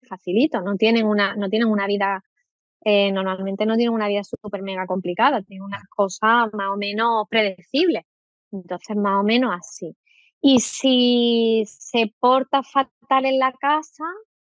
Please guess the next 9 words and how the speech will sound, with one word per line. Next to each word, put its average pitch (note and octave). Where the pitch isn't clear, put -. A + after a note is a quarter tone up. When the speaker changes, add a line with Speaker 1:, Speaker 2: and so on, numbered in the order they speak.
Speaker 1:
pues G#3+
entonces F#3+
habla G#3
con A3
el G#3
profe A#3+
y A3+
decir, G3+
"¿Hay A#3